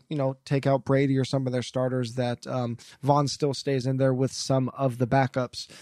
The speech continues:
Uh, st-, right now, we have him as a, a top four value on four for four. Carolina is bottom ten in schedule adjusted fantasy points allowed to the position. And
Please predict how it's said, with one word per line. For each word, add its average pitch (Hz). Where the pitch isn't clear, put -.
Uh, 123
st-, -
right 185
now, 170
we 165
have 147
him 147
as 139
a, 131
a 135
top 143
four 143
value 135
on 143
four 135
for 139
four. 143
Carolina 135
is 120
bottom 139
ten 156
in 143
schedule 147
adjusted 139
fantasy 143
points 143
allowed 143
to 143
the 135
position. 139
And 127